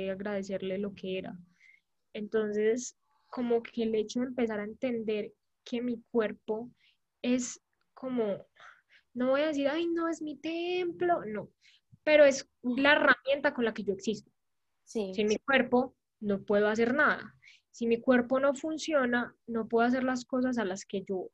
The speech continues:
Speaker 1: aspiro, pues, y espero cumplir. Entonces, en ese sentido es que es un instrumento, es que sin mis, sin mis manos, sin mis piernas, sin mis ojos, sin mi barriga, sea plana o no,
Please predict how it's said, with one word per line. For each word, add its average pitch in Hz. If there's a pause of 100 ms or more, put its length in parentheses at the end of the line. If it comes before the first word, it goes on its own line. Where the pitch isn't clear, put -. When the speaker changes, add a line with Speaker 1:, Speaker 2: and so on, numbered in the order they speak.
(100)
Speaker 1:
aspiro, 220 (340)
pues, 208
y 202
espero 190
cumplir. 220 (640)
Entonces, 208 (100)
en 226
ese 214
sentido 233
es 190
que 247
es 233
un 240
instrumento, 202
es 196
que 220
sin 220
mis, 202 (140)
sin 233
mis 208
manos, 208
sin 202
mis 190
piernas, 208 (440)
sin 208
mis 202
ojos, 220 (360)
sin 220
mi 208 (360)
barriga, 233
sea 240
plana 240
o 233
no, 233